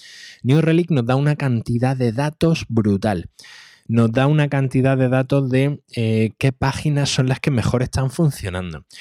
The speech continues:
cuánto tiempo se está montando cada, cuánto tiempo está tardando cada una de las requests. Incluso, eh, nos dice cuánto tiempo, eh, qué latencia puede tener,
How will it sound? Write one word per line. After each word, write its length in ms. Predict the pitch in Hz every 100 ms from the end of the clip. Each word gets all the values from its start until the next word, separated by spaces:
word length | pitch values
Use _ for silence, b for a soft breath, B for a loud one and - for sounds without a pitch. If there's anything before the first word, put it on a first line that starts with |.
| B B B
cuánto 400 | 135 143 156 165
tiempo 460 | 147 139 143 165 156
se 160 | -
está 260 | 113 - 123
montando 540 | 131 131 131 147 151
cada, 400 | 143 131 127 123 120
cuánto 300 | - 131 147
tiempo 220 | 143 143
está 200 | 156 -
tardando 480 | 139 131 120 131 156
cada 280 | 147 127 117
una 280 | 120 135 151
de 100 | 147
las 260 | 117 104 -
requests. 560 | 101 143 113 - - - B B B B B B B B
Incluso, 1000 | 151 151 - 156 160 - 165 165 170 -
eh, 500 | 131 120 117 117 117 117
nos 340 | 117 117 107
dice 360 | 123 123 156 147
cuánto 420 | 139 131 131 135
tiempo, 760 | - 123 131 131 143 143 151 123
eh, 260 | 127 113 113
qué 120 | 135
latencia 840 | 135 131 - 135 139 131 - 151 143
puede 360 | 123 123 127
tener, 440 | 120 117 123 143